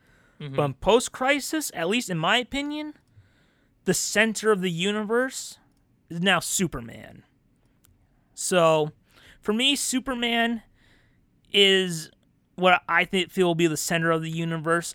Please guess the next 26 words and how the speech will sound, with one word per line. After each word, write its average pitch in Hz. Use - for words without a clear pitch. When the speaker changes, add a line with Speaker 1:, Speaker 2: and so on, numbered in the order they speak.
Speaker 2:
uh, 151
is 180
my 165
most 180
hyped 165
new 170
show 160
of 156
the 147
season. 160
I've 170
been 147
waiting 170
for 170
this 160
since -
the, 160
right, 160
wa-, 160
after 170
finishing 175
that 147
Smallville 147
finale, 156
like, 139
"Okay, 320